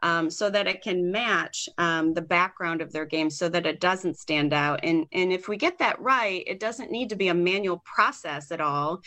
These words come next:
We educate on the other side, the, the advertisers and the creative community, you know, why the difference between abstract, stylized, and,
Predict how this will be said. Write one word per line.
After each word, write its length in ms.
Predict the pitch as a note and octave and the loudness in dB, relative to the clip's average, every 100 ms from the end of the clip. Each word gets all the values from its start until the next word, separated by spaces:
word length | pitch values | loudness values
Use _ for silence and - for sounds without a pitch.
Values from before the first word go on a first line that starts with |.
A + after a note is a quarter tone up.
| - - | -16 -12
We 160 | - G#3 | -2 0
educate 600 | G#3+ G#3+ A3 G#3+ G3 F#3 | 2 -2 -6 0 0 2
on 140 | - F3+ | 0 2
the 160 | F3+ | 2
other 200 | G#3 B3 | 0 -2
side, 460 | A3+ - E3+ E3 E3+ | -4 -2 0 0 0
the, 340 | - D#3+ D#3+ D3+ | 2 2 2 -2
the 140 | E3+ D#3+ | -4 0
advertisers 800 | F3+ F#3+ F#3+ F#3 E3 E3 D#3 E3 | 0 -2 -4 -2 -2 -4 -6 -2
and 100 | D#3+ | -2
the 60 | |
creative 460 | D3+ A3+ C4+ A#3+ - | -2 0 0 0 -6
community, 720 | - F3 E3 D#3+ D#3+ D#3+ D#3 - - - | 0 2 2 2 0 0 -4 -10 -12 -2
you 80 | |
know, 100 | F#3 | 0
why 420 | E3+ F3+ F#3 G3+ A3 | 2 2 2 0 -2
the 120 | F#3 | -6
difference 400 | E3+ D#3+ E3 - | -8 -6 -8 -8
between 400 | - E3+ F3 D#3 | -12 -4 0 0
abstract, 720 | - D#3+ E3 - D#3+ D#3 - | 0 -2 -2 -2 0 0 -2
stylized, 920 | - F3+ D#3+ D#3 D#3 D3+ D3+ D#3 - - | -6 0 0 2 0 0 -2 -6 -8 -2
and, 480 | E3 D#3 D3+ D#3 | 0 0 0 -2